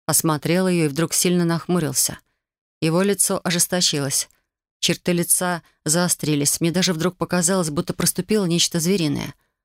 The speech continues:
Словно над Дарреном огненная тень возникла. Я моргнула, и тут же всё исчезло. Тряхнула головой и не стала акцентировать внимание на мужчине.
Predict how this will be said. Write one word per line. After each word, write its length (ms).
Словно 420
над 280
Дарреном 480
огненная 420
тень 240
возникла. 540
Я 80
моргнула, 680
и 20
тут 240
же 100
всё 300
исчезло. 560
Тряхнула 420
головой 400
и 20
не 80
стала 300
акцентировать 720
внимание 400
на 80
мужчине. 480